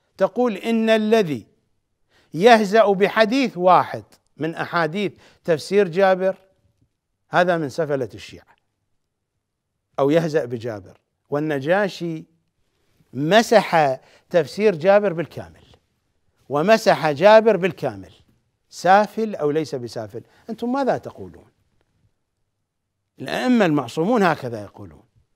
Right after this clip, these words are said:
تقولون هذه الروايات ضعيفة، أيضًا ضعيفة، ولكن هناك احتمال أنها صدرت،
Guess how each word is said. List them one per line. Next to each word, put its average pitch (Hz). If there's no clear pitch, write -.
تقولون 190
هذه 208
الروايات 202
ضعيفة، 185
أيضًا 214
ضعيفة، 226
ولكن 147
هناك 180
احتمال 180
أنها 160
صدرت، 131